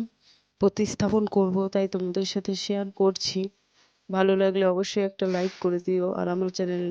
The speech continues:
নতুন হয়ে থাকলে চ্যানেলটিকে সাবস্ক্রাইব করে আমার পাশে থেকো। দেখো, কালারগুলো খুব সুন্দর। আর কার কার কাছে কোন কালারটি আছে কমেন্ট করে জানিও। ভালো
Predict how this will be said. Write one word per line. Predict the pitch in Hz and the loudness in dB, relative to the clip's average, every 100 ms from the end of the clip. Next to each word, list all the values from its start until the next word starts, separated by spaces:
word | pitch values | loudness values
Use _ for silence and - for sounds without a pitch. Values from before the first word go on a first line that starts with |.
| 180 | -4
নতুন | 180 214 202 | 0 2 2
হয়ে | 202 196 | 2 2
থাকলে | 208 202 202 196 | 2 2 0 2
চ্যানেলটিকে | 185 185 190 190 190 - | 2 2 0 0 0 0
সাবস্ক্রাইব | 220 - - 254 - - | -2 -2 0 0 0 2
করে | 233 226 | 2 4
আমার | 240 240 | 2 2
পাশে | 277 - 302 | 2 4 2
থেকো। | - - 262 262 - _ _ _ _ _ - | 2 6 6 6 -2 _ _ _ _ _ -2
দেখো, | 196 208 214 220 _ _ _ _ _ _ _ _ _ _ | -2 -2 -8 -10 _ _ _ _ _ _ _ _ _ _
কালারগুলো | 208 202 208 208 220 226 - | 0 2 2 0 0 0 -2
খুব | - - - | -8 -6 -2
সুন্দর। | 214 208 202 196 214 - - | 0 2 0 0 -6 -10 -8
আর | - | -2
কার | 190 196 - | 0 0 2
কার | 208 208 | 0 2
কাছে | 202 202 208 - | 0 2 -2 2
কোন | 202 208 | 2 2
কালারটি | 196 190 196 - 196 185 | 2 2 0 0 2 2
আছে | - 214 | 0 -2
কমেন্ট | 180 202 196 | 0 -2 0
করে | 185 185 180 | 0 2 2
জানিও। | 175 196 196 196 214 - _ _ _ _ _ - 180 190 | 2 4 4 2 0 -6 _ _ _ _ _ -8 -4 0
ভালো | 185 | 2